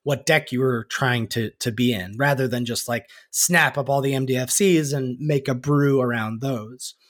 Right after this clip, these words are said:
And I think I treated craft similarly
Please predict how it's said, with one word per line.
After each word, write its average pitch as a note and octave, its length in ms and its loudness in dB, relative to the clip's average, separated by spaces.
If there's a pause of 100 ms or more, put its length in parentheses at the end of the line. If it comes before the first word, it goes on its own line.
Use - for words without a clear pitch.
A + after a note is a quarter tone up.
(300)
And D#3+ 100 -2
I A#3 100 2
think B3 180 0
I D3 140 4
treated C#3+ 400 -2
craft C#3+ 420 0
similarly B2 840 -2